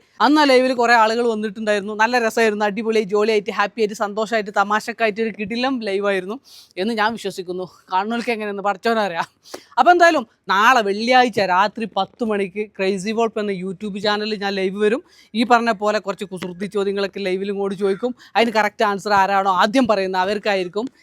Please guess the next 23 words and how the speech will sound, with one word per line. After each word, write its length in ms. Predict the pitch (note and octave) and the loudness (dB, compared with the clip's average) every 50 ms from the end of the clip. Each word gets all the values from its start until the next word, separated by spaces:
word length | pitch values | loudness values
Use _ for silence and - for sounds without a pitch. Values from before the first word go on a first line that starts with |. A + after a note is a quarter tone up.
| _ _ - | _ _ 0
ഈ 120 | C4 D4+ C#4+ | 0 2 2
ഒരു 240 | C4+ B3 A#3+ C4 A#3+ - - _ _ - - - | 0 -2 -4 -6 -8 -12 -18 _ _ -20 -12 -4
ഫോൺ 260 | G3 G3+ G#3+ A3+ A3 | -2 0 0 0 -2
ഞാൻ 120 | G#3 G#3 | -4 -4
സമ്മാനമായിട്ട് 760 | G3+ G3+ F#3 F#3+ G3 G3+ G#3 A3 G#3 G3 F#3+ F#3+ F3 G3 F#3+ | -4 -6 -4 -2 -2 -2 -2 -2 -2 -2 -2 -4 -4 -4 -2
തരിക. 180 | G3 F#3 F3 E3 D3+ - - - - - _ | 0 0 0 0 -2 -8 -14 -20 -20 -2 _
ബാക്കി 220 | A3+ B3+ C4 C4 C4 | 2 2 2 4 2
കാര്യങ്ങൾ 280 | B3+ B3 B3 A#3+ B3 | 2 4 2 0 0
ഞാൻ 140 | A#3+ A#3 A#3+ | -2 0 2
ലൈവിൽ 280 | A3+ G#3+ A3+ A3+ A#3 G#3+ | 2 2 2 0 0 0
പറയാം. 200 | G#3+ G#3 G#3+ F#3+ | 0 0 0 2
കഴിഞ്ഞ 260 | G#3 G#3+ A#3+ B3+ C#4 C#4+ | 2 2 2 2 2 2
ലൈവ് 360 | C#4 C4+ B3+ C4 B3+ C4 C4+ | 4 4 4 4 2 0 0
നമ്മളെ 260 | C4 C4 B3+ B3+ C4 | 0 2 2 2 2
ചാനലിൽ 380 | G#3+ B3+ A#3 A#3 A#3 A#3+ B3+ B3+ | 2 2 2 2 2 0 0 0
കിടക്കുന്നുണ്ട്, 500 | A#3+ A3 G#3+ G3 B3+ A#3+ A3+ A#3 D4+ - - _ _ _ | 0 0 -2 -4 -6 -2 -2 -2 -2 -2 -8 _ _ _
പോയി 160 | A3+ A3+ A#3+ A#3 | 2 2 4 4
കണ്ടോളി. 440 | A#3 A3 G#3+ A3 A3+ A#3 C#4+ D#4+ - _ _ _ _ - | 4 4 4 4 4 2 2 0 -6 _ _ _ _ 0
അതേപോലെ 500 | G3+ A3 A#3+ C4 C#4 C4+ B3+ B3 B3 B3 | 2 4 4 4 4 6 6 8 8 8
ആയിരിക്കും 360 | A#3+ A#3 A#3 G3+ C4 C4+ C4 | 6 4 2 0 -2 0 2
നാളത്തെ 360 | A3+ A3 A3 A3 A3 - A#3+ | 2 4 4 4 4 4 4
ലൈവ് 220 | A#3 G#3+ G#3+ A3+ | 4 4 4 4
ഉണ്ടാവുക. 360 | A3+ A3 G#3 G#3 G#3 A3 B3 | 4 4 4 6 6 6 4